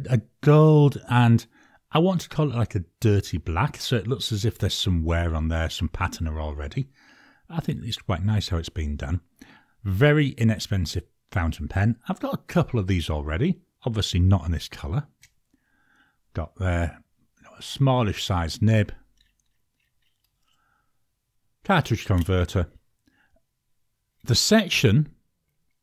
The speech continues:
I don't know, this is something I need to take a closer look at. Feels like it's plastic, but it looks like it's metal.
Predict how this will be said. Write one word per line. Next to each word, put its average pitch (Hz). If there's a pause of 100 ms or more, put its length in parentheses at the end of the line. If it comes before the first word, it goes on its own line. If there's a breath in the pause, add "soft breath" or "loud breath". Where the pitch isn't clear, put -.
(460)
I 101
don't 95
know, 95
this 104
is 98
something 101
I 98
need 92
to -
take -
a 87
closer 95
look 87
at. 95 (600)
Feels 139
like 113
it's -
plastic, -
but 175
it 117
looks 135
like 92
it's -
metal. 92